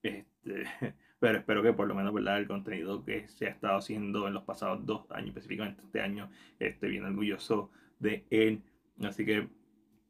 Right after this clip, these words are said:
nada, ustedes saben, eh, lo que pueda siempre es cool,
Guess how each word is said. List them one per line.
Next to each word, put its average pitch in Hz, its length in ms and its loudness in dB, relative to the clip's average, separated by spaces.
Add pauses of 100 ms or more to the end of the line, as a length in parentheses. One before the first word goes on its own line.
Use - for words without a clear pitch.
(140)
nada, 117 300 2
ustedes - 320 -6
saben, - 320 -4 (200)
eh, - 440 -2
lo 113 160 -2
que 113 120 -2
pueda 110 220 2
siempre 139 360 4
es 135 140 0 (120)
cool, 185 300 10